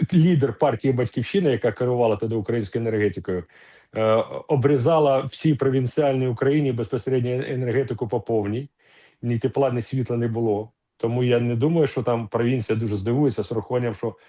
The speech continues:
вже певна частка людей і за-, підготувала, яким чином вижити. По великим містам так є великі проблеми, але це знов таки ж питання до влади. А ви куди, тварі, блін,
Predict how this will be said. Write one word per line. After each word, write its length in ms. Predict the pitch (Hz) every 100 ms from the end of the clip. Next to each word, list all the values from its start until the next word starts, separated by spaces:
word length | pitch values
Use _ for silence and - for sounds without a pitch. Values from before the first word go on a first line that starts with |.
| _ _ -
вже 460 | 120 110 101 127 120
певна 360 | - 120 117
частка 380 | - 127 - 120
людей 520 | 117 113 120 113 113
і 580 | 139 120 120 117 117 120 - - - -
за-, 500 | 127 123 127 127 120 -
підготувала, 840 | 135 117 123 131 135 127 110 101 98 _ -
яким 280 | 110 117 117
чином 360 | - 117 110
вижити. 420 | 110 107 104 143 147 _ _ _
По 140 | 123
великим 300 | 120 143 127
містам 340 | 120 - 127 107
так 220 | 120 104
є 100 | 120
великі 300 | 113 107 107
проблеми, 480 | 113 110 135 160 131
але 200 | 123 131
це 160 | -
знов 200 | 107 147
таки 160 | 113 110
ж 80 | -
питання 360 | - 110 104
до 120 | 98 113
влади. 300 | 123 92 92
А 40 |
ви 120 | 110
куди, 260 | 131 139 143
тварі, 300 | 117 123 113
блін, 280 | 101 104